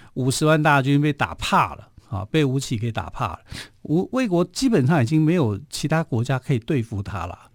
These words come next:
所以这个时候怎么办呢？他只好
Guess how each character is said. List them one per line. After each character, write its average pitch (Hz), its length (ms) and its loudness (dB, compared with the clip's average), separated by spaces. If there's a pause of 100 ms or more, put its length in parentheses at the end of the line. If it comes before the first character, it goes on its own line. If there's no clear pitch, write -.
(580)
所 - 160 -2
以 156 140 2
这 160 140 -4
个 147 100 0
时 - 160 -4
候 120 220 0
怎 110 140 -8
么 95 120 -6
办 123 240 0
呢？ 107 260 -2 (380)
他 139 100 -4
只 120 220 -2
好 87 260 -4